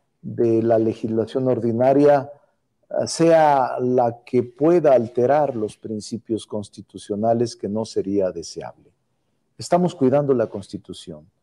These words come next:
y estamos cuidando el futuro de la democracia de México. Estamos logrando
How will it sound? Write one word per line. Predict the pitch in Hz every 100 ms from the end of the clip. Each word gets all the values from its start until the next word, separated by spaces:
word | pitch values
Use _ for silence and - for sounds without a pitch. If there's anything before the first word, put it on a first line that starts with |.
| _ _ _ _ _
y | 110
estamos | - 135 131
cuidando | 127 113 120 120
el | 120
futuro | - 98 131 123
de | 104 95
la |
democracia | 95 92 92 95 95 -
de | 87
México. | 85 80 _ _ - _ _ _ _ _ _
Estamos | - 147 165 156
logrando | 135 127 165 175 120 120